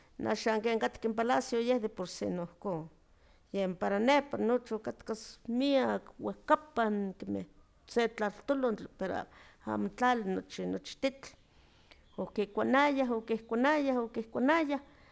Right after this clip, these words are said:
ne kinmeh okahsitiweh n tlali, uan yopeuhkeh tlachkuah, okahsiah ne mach pipilolmeh, mach koskameh, ohkon, pos amo sekimati, mach ompa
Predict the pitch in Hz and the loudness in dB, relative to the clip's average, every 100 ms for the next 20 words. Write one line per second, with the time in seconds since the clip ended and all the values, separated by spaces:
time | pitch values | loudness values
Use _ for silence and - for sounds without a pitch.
0 | - - - - 208 202 196 196 208 202 | -20 -20 -12 -2 0 0 0 -2 -2 -2
1 | 190 202 196 190 185 175 - - - - | -2 -4 -6 -6 -6 -8 -10 -14 -20 -4
2 | 208 196 208 - 233 220 208 202 269 311 | -4 -2 -2 2 2 4 2 2 2 2
3 | 285 - - - - _ _ - 190 185 | 0 -8 -14 -20 -20 _ _ -10 -6 -4
4 | 190 185 190 - 233 220 - 190 - 285 | -4 -4 -4 -2 -2 -2 -4 -8 0 0
5 | 294 - - 247 226 - - - _ - | 0 -6 -6 -6 -6 -14 -20 -20 _ -8
6 | 185 - 185 - 247 233 214 196 190 185 | -6 -6 -8 -2 0 2 2 2 -2 -4
7 | 175 180 185 185 - - - - _ 185 | -4 -6 -6 -4 -6 -8 -20 -20 _ -4
8 | 190 190 180 214 269 294 - 233 226 208 | -2 -6 -2 2 4 2 -2 -2 -2 -2
9 | 190 - - 185 170 - - 233 269 277 | -4 -10 -10 -8 -8 -12 0 4 6 6
10 | 269 262 254 254 - - - - - 175 | 6 4 2 -2 -12 -20 -20 -16 -12 -12
11 | - 240 262 262 247 208 190 185 180 180 | 0 4 6 6 4 0 -2 -6 -8 -10
12 | - - - - _ - 214 285 311 339 | -14 -20 -20 -20 _ -6 2 6 6 6
13 | 302 269 254 226 - 233 247 277 269 | 4 4 2 0 2 2 4 2 2